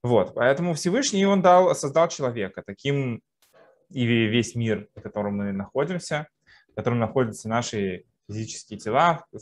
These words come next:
ко-, в которые облачается душа, именно как что-то отдельное, разделённое, что каждый человек, он отделён физически от другого человека. Мы не какой-то единый организм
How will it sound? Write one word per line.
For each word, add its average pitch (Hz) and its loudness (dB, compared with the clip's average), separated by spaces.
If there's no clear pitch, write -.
ко-, 104 -4
в - -20
которые 107 -4
облачается 120 -6
душа, 214 -2
именно 202 2
как 156 2
что-то 131 0
отдельное, 113 0
разделённое, 113 0
что - -8
каждый 147 0
человек, 117 -4
он 110 -2
отделён 107 -2
физически 117 -6
от 101 -2
другого 123 2
человека. 113 -4
Мы 95 -6
не 117 -2
какой-то 104 -10
единый 110 -2
организм 104 -2